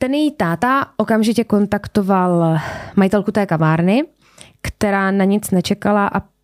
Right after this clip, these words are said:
přijela na to místo, aby, eh, aby tomu tátovi pomohla.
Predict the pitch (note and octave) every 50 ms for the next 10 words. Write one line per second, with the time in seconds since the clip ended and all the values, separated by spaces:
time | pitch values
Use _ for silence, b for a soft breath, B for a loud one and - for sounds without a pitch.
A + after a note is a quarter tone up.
0 | _ - - - G#3 G3 G3 F#3+ F#3+ F#3+ F#3+ G#3 G#3 G#3 F#3 F3+ - - - F#3+
1 | F#3+ F#3+ F#3+ F#3+ - - F3+ F#3 F3+ F#3+ F#3 F3+ F3 E3+ E3+ E3+ - - - -
2 | _ _ - - F3+ - - E3+ F#3 - F#3 F#3+ F3+ F3+ F3+ - G#3 G3+ A3+ G#3+
3 | - F3 E3+ E3 E3 D#3+ E3 D#3+ F3 A#3+